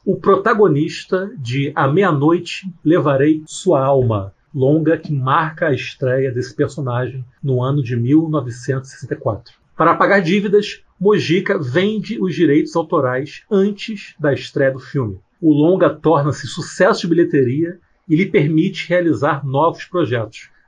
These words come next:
ainda que o cineasta não tenha embolsado um mísero centavo. Com A Meia-Noite Levarei Sua Alma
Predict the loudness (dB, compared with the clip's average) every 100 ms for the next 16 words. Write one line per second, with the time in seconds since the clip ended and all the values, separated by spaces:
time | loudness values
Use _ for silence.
0 | -6 -2 0 0 -4 -2 0 2 0 -2
1 | -4 -6 -6 _ -2 0 0 -2 -2 0
2 | 0 2 0 0 0 0 0 -2 -2 0
3 | 2 2 2 2 0 -2 -6 -4 -2 -4
4 | -10 _ _ 2 4 4 2 4 4 2
5 | 0 2 4 2 2 0 2 0 -4 -8